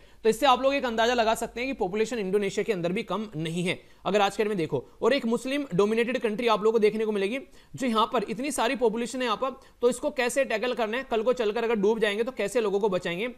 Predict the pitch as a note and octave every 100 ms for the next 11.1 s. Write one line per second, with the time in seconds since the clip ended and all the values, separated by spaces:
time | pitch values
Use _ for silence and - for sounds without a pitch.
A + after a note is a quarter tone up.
0 | - - A3+ G#3+ C4+ C4+ C4 A#3 A3 A#3+
1 | D4 G#3 D3 A3+ A3+ A3+ B3 A3+ A#3 B3
2 | G3+ A3 A#3+ - F#3 G3+ B3+ - D#3 F#3+
3 | F3+ A3+ F3+ F#3 G#3 A3+ G3+ G#3+ D3 D#3
4 | F3+ G3 G#3 F#3+ - E3+ E3+ G#3 G#3+ -
5 | G3 G3 G3 - - - G#3+ B3 B3+ C4
6 | G3+ G3 G3 F3 C#3+ C#3 - - - A3+
7 | D4+ C4 C4 D4 C4 B3 C4+ A#3 A#3 A3
8 | C4 A3+ G#3 A#3+ A#3+ G#3+ G#3 C4 - G3+
9 | A3 G#3 A3 A#3 F#3+ F#3 F#3+ G3+ F3+ D#3+
10 | F#3 B3 - - F#3+ D#4 C#4 A3 G#3 C4